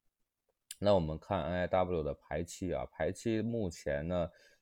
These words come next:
是从二零一七年的下半年开始，其实就有排期了，只是现在的排期呢，相对于之前会，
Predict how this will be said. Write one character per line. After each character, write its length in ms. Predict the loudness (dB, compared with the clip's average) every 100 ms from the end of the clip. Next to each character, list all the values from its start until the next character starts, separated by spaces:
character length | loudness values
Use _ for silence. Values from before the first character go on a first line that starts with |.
| -6
是 80 | -4
从 180 | -2
二 200 | 4 4
零 100 | 4
一 140 | 0 -4
七 320 | -6 -4 -4
年 280 | -2 -2 -2
的 140 | -2
下 180 | 0 2
半 160 | 2 0
年 160 | -4
开 220 | -2 -2
始， 160 | -2 -6
其 80 | -4
实 140 | -4
就 140 | -2 -2
有 100 | -4 -4
排 180 | -4
期 260 | -4 -4 -2
了， 220 | 0 -2 -4
只 140 | -6
是 120 | -4
现 240 | -2 0 2
在 140 | 2
的 100 | 2
排 280 | -2 0 -2
期 160 | -2 -4
呢， 160 | -2
相 340 | -2 0 0 2
对 120 | 0
于 100 | 0
之 160 | -4
前 260 | -6 -4 -6
会， 380 | -4 -2 0